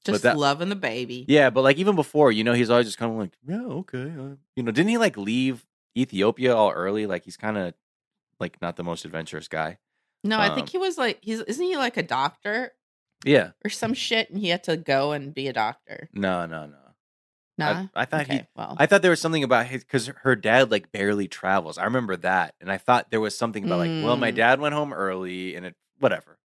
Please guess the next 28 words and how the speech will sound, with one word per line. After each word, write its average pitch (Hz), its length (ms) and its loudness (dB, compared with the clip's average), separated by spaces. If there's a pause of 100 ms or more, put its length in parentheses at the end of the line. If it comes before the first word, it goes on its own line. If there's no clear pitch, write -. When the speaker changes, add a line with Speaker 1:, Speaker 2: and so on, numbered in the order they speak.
(260)
Speaker 1:
Not 127 180 4
relevant. 92 440 -2 (340)
He 107 120 0
loves 98 240 2
a 85 60 -10
grandchild. 80 540 -12 (240)
Can 175 140 6
we, 190 160 4 (180)
can 185 80 6
we 196 60 6
talk 196 120 6
about 165 200 6
Kristen 165 320 -2
now? 160 240 -6 (880)
Speaker 2:
Yes. - 380 -6 (400)
Speaker 1:
Um, 131 120 6
Speaker 2:
Yes, 127 580 6
please. 113 280 -8 (460)
Speaker 1:
so 165 380 8
what's 180 220 6
going 202 280 8
on? 180 460 6 (640)
What's 180 180 4
going 190 260 8
on 185 180 8
with 185 120 8
your 175 120 8
little 175 220 6